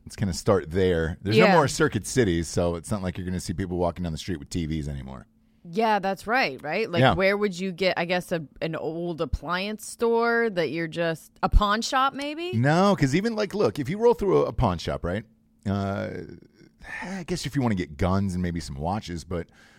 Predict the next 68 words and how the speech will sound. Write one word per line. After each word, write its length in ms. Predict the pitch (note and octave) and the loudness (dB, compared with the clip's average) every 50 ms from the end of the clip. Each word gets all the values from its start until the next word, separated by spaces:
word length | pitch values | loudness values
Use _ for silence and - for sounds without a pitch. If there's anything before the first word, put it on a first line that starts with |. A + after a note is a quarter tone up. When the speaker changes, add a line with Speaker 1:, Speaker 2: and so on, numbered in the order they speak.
| _ - | _ -8
Speaker 2:
Get 160 | - F3+ F#3 F#3 | -6 -2 0 2
you 80 | G#3 | 2
a 20 | G3 | 2
Speaker 1:
um, 60 | E3+ | 0
Speaker 2:
guitar 440 | F3 F3+ - F#3 E3+ F3 G3 A3 A#3+ | -2 -4 -4 -4 -4 -2 -2 -2 -4
to 60 | A3+ | -4
pass 240 | - - F3+ E3+ E3+ | -4 -4 -4 -4 -4
the 120 | - F#3 | -6 -8
time? 280 | - G3+ F#3+ G3 A3 D4 - | -6 -6 -6 -6 -6 -6 -4
Speaker 1:
here's 240 | - F#3 G3 D#3+ C3+ | 0 0 0 0 0
the 40 | |
thing. 260 | A#2+ F3+ F3 A2 F2 E2+ | 2 2 2 2 0 -2
The 100 | F#2 F2+ | -2 0
people 240 | - F#3 F#3+ G3 | 0 0 2 4
who 160 | C#3 D3+ F3 - | 4 4 4 6
own 240 | C3+ B2 B2+ C3 | 4 2 4 4
pawn 280 | A#2 - G#2+ G2 G#2 B2 | 2 4 4 2 0 0
shops 440 | - - D3+ D3+ E3+ F3 - - - - | -2 -2 -2 -2 -2 -4 -8 -12 -14 -10
usually 420 | G#2 A2 E3 E3 C#3+ C#3 C#3 C3+ B2+ | -6 -4 -2 -2 0 -2 -2 -2 -2
have 340 | A2+ B2+ B2+ B2 B2 A2+ F#2 | 0 0 0 0 -2 -2 -2
guns 320 | G#2 F#2+ F2+ F2+ F2 E2+ | 0 0 0 0 0 0
and 100 | F#2+ F#2 | 0 0
they're 120 | F2 E2+ E2 | 0 0 0
waiting 360 | D#2+ F#2 F2+ E2 D#2 D#2 D#2 | 0 0 2 2 0 -2 -4
for 160 | - - D#2+ | -4 -4 -4
you 180 | D2+ D2+ D2+ D2 | -2 -2 -4 -4
in 220 | D2 D2+ C#2+ C2 | -4 -6 -6 -6
there, 180 | B1+ B1+ C2 C#2+ | -6 -10 -10 -8
where 140 | D2 D2 C#2+ | -6 -6 -6
it's 160 | C2+ - - | -6 -8 -8
just 180 | E2 D2+ - | -10 -8 -6
like, 160 | - E2+ E2 - | -6 -8 -6 -4
"Hey, 80 | A2+ A2 F#2 | -2 -2 0
Speaker 2:
Yeah, 140 | E2+ G#3 A3+ | 0 0 0
but 100 | G#3+ A3 | 0 0
they 140 | G3+ - G3 | -2 -2 0
Speaker 1:
motherfucker, 100 | F3+ E3 | -2 -2
Speaker 2:
can't 280 | G#3 G3 F#3 - - | -4 -4 -8 -8 -6
go 180 | - F3 A3 C#4+ | -6 -4 -4 -4
there. 240 | A3+ D#3 F#2 C#2 C#2+ | -4 -6 -6 -8 -8
Speaker 1:
this 80 | - | -8
is 60 | E2+ E2+ | -6 -4
the 80 | F#2 F2 | -2 -2
wrong 240 | F2 E2 D#2 D2 | 0 -2 -2 -4
store." 360 | C2+ - - - C2+ A#1+ - - _ - | -6 -8 -10 -10 -10 -10 -12 -12 _ -10
Speaker 2:
Like, 100 | F#3 - | -8 -4
they're 100 | G#3 G3 | -4 -4
not 200 | F#3+ F3+ F3+ F#3 | -4 -2 -4 -2
allowed 260 | F#3+ F#3 F3+ E3+ F3 D3+ | -2 -2 -4 -4 -6 -8
to 40 | |
go 240 | C#3+ C3 - F3 F3+ | -12 -10 -6 -6 -6
to 80 | F3 E3+ | -4 -6
their 160 | D3+ D3 C3+ | -6 -8 -8
store. 320 | - - - - B2+ - | -10 -10 -8 -8 -6 -4
Speaker 1:
Yeah. 140 | A#2+ D3+ - - - | -4 -4 -4 2 4
I 80 | C3+ F3 | 6 6
think 220 | G#3 A3+ G3 F3+ | 6 4 0 -2
you, 140 | E3+ D#3 E3+ | -2 -2 -2
the, 180 | - E3 D3 D#3 | 0 0 0 0
the 180 | D#3 D#3 D#3+ | 0 -2 -4
convenience 400 | D3 - C#3+ C#3+ D3 D3+ C#3+ C3 | -4 -2 -2 0 0 0 0 0
stores 240 | - - C3 B2 F#2+ | 2 2 2 2 2
is 80 | F#2+ G#2 | 2 0
usually 240 | A2 G#2 G2 G2+ | 0 2 2 2
where 100 | F#2 F#2 | 2 2
you 120 | F#2 F2 E2 | 0 0 -2
start 260 | - - G#2 G2 F#2+ | 0 0 0 0 0
with. 160 | G2+ F#2 F2+ | -2 -2 -2